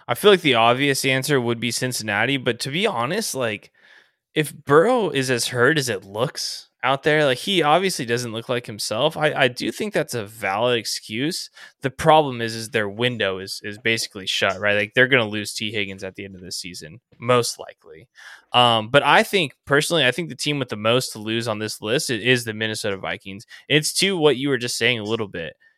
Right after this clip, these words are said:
If they lose Kirk Cousins, what's up with Justin Jefferson? He already said that the biggest thing with him isn't the contract, it's about winning.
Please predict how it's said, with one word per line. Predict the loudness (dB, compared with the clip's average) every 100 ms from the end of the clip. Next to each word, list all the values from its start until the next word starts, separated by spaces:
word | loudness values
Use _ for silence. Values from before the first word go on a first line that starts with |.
| _
If | -4 4
they | 4 4
lose | 0 -6
Kirk | -2 -2 -2
Cousins, | -2 -2 -2 -6 -6 -12 _
what's | -4 2 4 4
up | 2
with | 0 -2
Justin | -2 -2 -10
Jefferson? | -10 -12 -12 -14 -16 -20 -20 _ _ _
He | 0 2
already | 4 2 2
said | 2 2
that | 0 -2
the | -4
biggest | -2 -2 -2 -2
thing | -2
with | -4 0
him | 0 0
isn't | -4 -6
the | -10
contract, | -6 -4 -2 -2 -2 -6
it's | -12
about | -4 -2 -2
winning. | -6 -8 -10